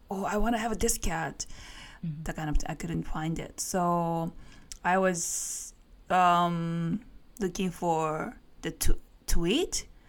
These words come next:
Speaker 1: I, なんか、えっと、自分、私の地域の名前と、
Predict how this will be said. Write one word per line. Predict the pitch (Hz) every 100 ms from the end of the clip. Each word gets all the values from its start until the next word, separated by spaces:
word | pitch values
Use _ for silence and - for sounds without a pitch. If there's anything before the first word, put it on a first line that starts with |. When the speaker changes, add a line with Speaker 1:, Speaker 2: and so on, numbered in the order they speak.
| - - -
Speaker 1:
I, | - 208 262 285 - - - - - - - -
な |
ん | 208
か、 | 285 -
え | 160
っ |
と、 | 143 160 151 - - - - - - - - - - - -
自 | 226 214
分、 | 233
私 | 269 262 320 320
の | 311
地 | 302 285
域 | 226 175
の | 156
名 | 151
前 | 160 160
と、 | - 370 277 160